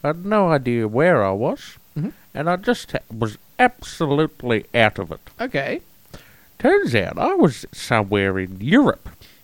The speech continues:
Speaker 2: Where were you?
Speaker 1: Yeah, I don't know, really. I can't quite recall now, but that's my short-term memory failing.
Speaker 2: Oh, of course.
Speaker 1: Not the amnesia. Anyway, I, uh, I, well, I used my skills that I gained from me, my many years in the,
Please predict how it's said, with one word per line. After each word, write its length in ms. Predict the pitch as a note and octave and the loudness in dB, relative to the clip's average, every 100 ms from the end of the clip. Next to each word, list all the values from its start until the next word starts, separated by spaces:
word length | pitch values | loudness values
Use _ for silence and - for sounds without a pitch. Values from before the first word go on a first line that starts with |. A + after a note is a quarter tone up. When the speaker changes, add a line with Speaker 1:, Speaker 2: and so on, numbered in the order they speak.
| - _ - | -20 _ -14
Speaker 2:
Where 280 | D3+ C#3 | -6 -4
were 160 | B2 B3 | -4 -6
you? 180 | A#3+ C#3 | -8 -8
Speaker 1:
Yeah, 220 | B3 G3+ F3 | -4 -6 -6
I 40 | - | -8
don't 320 | A#2+ A#2+ - | -10 -10 -6
know, 200 | F4 C4+ | -2 0
really. 320 | G#2+ B2+ - | 0 -2 -4
I 40 | |
can't 320 | - - - - | -6 -8 -8 -8
quite 240 | A2 - | -8 -8
recall 320 | G2 - A#2 | -12 -4 -2
now, 280 | G#2+ A#2 A#2 | -2 -2 -4
but 180 | F2+ A2+ | -4 0
that's 280 | C3+ - - | 0 -2 -4
my 140 | A2 | -4
short-term 640 | G#2 - C#3 - - F2+ E2 | -2 -2 -2 -2 -6 -8 -8
memory 320 | E2+ E2 E2 | -12 -12 -14
failing. 500 | - G#2 F2+ - - C#3 | -6 -4 -4 -8 -12 -2
Speaker 2:
Oh, 120 | B2 | -2
of 120 | G#2 | -2
course. 240 | - - | -10 -10
Speaker 1:
Not 260 | B2 B2+ - | 0 2 2
the 160 | - F#2 | -4 -4
amnesia. 640 | F2 F2 G#2+ B2 G#2 - - - - - - | -6 -4 0 0 -2 -10 -14 -20 -20 -20 -6
Anyway, 560 | D3 D#3 G#2 - - - - - _ - - - | 0 0 0 -6 -14 -18 -20 -20 _ -20 -20 -2
I, 340 | B2 B2+ B2+ | 2 4 2
uh, 280 | B2+ B2+ A#2 - | 2 0 -2 -4
I, 240 | - B2+ | -2 -2
well, 320 | A2+ C#3 G2+ - - | -2 -6 -6 -8 -14
I 220 | - - | -12 -12
used 400 | - E3 G#3+ D#3 | -8 0 2 2
my 240 | A#2 F#2+ F2+ | 0 -4 -4
skills 480 | - - B2 A#2+ - | -10 -6 -4 -4 -4
that 140 | G2 | -4
I 120 | F#2+ F#2+ | -4 -6
gained 380 | A2+ G#2+ G2+ G2 - - - | -4 -2 -2 -8 -14 -20 -6
from 240 | G#2 G#2 | -4 -2
me, 120 | G#2 - | -4 -4
my 240 | G#2+ A2 | -4 -2
many 320 | G#2+ B2 G#2 | 0 -2 -2
years 480 | F#2+ G2+ F#2+ F2 - | -4 -4 -4 -6 -10
in 220 | F2+ E2+ E2 | -14 -14 -16
the, 140 | E2 | -18